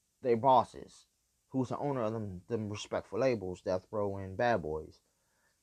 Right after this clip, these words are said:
If they were still alive today, but I feel like Pac would have been in more movies. Biggie would have been doing more music, bringing out his own artists. And I think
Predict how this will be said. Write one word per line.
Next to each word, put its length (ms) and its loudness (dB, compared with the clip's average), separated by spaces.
If 160 4
they 140 6
were 120 8
still 280 -4
alive 360 6
today, 500 2
but 300 -2
I 120 8
feel 180 2
like 260 10
Pac 300 8
would 80 -2
have 120 -2
been 140 4
in 300 0
more 300 10
movies. 640 -6
Biggie 220 4
would 160 6
have 80 4
been 160 4
doing 240 -2
more 180 -2
music, 340 -6
bringing 240 -2
out 120 0
his 180 -6
own 320 -6
artists. 560 0
And 100 0
I 80 2
think 240 -6